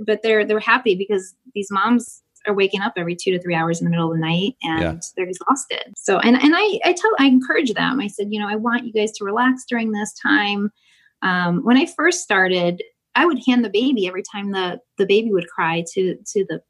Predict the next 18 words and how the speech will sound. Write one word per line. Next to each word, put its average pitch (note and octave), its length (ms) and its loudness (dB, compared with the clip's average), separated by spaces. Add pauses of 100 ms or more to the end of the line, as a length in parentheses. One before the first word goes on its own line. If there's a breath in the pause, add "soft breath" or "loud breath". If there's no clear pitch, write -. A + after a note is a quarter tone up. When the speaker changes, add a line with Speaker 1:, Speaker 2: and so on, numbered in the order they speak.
(260)
Speaker 1:
the F3 60 -8
client. B3+ 640 0
But F#3+ 220 0
now G#3+ 260 2
if C#4 120 -4
they F3+ 100 0
cry, E3 420 2
I F3 40 0
mean, F3 180 -4
I've F3 220 -2
learned F#3 440 0
how F3 300 0
to - 140 -8
soothe A3+ 320 -2
them G3 420 2
and, E3 320 -4
and F3 160 -6
different F#3 300 -2